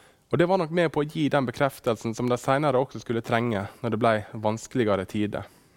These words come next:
f-, til å følge Jesus. Og her hadde de også skikkelig gode nyheter med seg til de andre rundt seg som måtte tvile.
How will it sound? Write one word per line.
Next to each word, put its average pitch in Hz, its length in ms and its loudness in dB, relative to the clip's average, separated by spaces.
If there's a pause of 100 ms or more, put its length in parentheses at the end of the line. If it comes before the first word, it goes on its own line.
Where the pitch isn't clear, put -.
(800)
f-, - 200 -18
til 127 160 2
å - 40 -4
følge 117 380 0
Jesus. - 480 -2 (720)
Og 139 120 2
her 180 160 4
hadde 196 160 2
de 185 80 4
også 160 320 -2
skikkelig 151 520 -2
gode 156 240 2
nyheter 131 440 2
med 143 160 0
seg 101 240 -2
til 123 160 2
de - 80 2
andre 147 400 0 (560)
rundt 180 240 0
seg 107 280 -2
som 120 200 -2
måtte 110 200 -4
tvile. 101 360 0